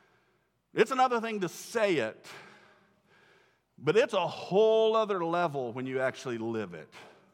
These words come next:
I, I mean, when people watch you actually live it out, and this is what Paul is doing. He is living this out. And, and what he's finding as a result of that is there is a level of power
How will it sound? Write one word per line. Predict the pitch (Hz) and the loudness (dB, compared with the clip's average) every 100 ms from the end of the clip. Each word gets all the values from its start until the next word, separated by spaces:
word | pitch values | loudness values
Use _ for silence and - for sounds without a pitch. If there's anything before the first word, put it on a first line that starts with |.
| _ _ _ _ _ _ _ _ _ _ _ _ _ - _ 220 | _ _ _ _ _ _ _ _ _ _ _ _ _ -20 _ 6
I, | 247 | 8
I | 254 | 6
mean, | 247 | 4
when | 240 208 | 0 0
people | - 330 339 320 226 190 | 4 4 6 4 4 4
watch | 208 240 254 - - | 8 8 8 2 -4
you | 190 120 87 78 _ _ _ _ | -2 -2 -6 -12 _ _ _ _
actually | 220 254 - 240 233 190 - - | 6 6 4 0 0 2 -4 -10
live | 147 165 202 233 277 262 | 2 6 6 8 8 8
it | 240 | 8
out, | 226 208 165 | 8 8 6
and | 202 | 2
this | 302 | 0
is | 277 | 2
what | 254 - | 0 4
Paul | 262 262 | 4 4
is | 240 170 | 2 -2
doing. | 220 254 196 156 - | -2 0 0 -4 -6
He | - 254 | 0 4
is | 196 180 | 4 4
living | 190 190 226 330 320 311 | 2 4 6 6 6 2
this | 285 240 233 | 0 2 6
out. | 233 226 185 151 - - | 8 8 6 2 -4 0
And, | 254 | 0
and | 254 247 | 2 4
what | 320 | 4
he's | 302 233 | 2 -6
finding | - 277 302 330 285 240 | 2 6 8 6 2 0
as | 226 233 220 | 4 4 2
a | |
result | 208 202 165 262 320 320 | 0 -2 0 6 6 6
of | 226 | 2
that | 202 196 202 | 4 4 4
is | 226 | 2
there | 175 262 285 | 4 4 6
is | 269 226 | 2 2
a | 208 | 4
level | 190 190 220 294 311 294 285 | 6 6 8 8 8 4 4
of | 190 - | 0 0
power | - 226 262 285 294 240 180 180 | -6 6 8 10 8 6 6 4